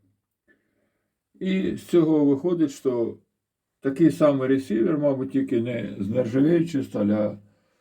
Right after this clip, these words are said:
звичайної сталі покрашений, тут колись стояв. І господарі перед тим, як з'їхати, вирішили собі забрати, мабуть, він був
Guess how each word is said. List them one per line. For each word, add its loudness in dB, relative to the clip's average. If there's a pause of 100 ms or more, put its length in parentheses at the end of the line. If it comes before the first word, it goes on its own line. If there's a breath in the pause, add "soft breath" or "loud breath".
звичайної -2
сталі -2
покрашений, -2
тут 2
колись 0
стояв. -4 (1300)
І -2
господарі 0 (160)
перед 0
тим, 0
як -4
з'їхати, 0 (1000)
вирішили 2
собі -2 (800)
забрати, 0
мабуть, 0
він -4
був 0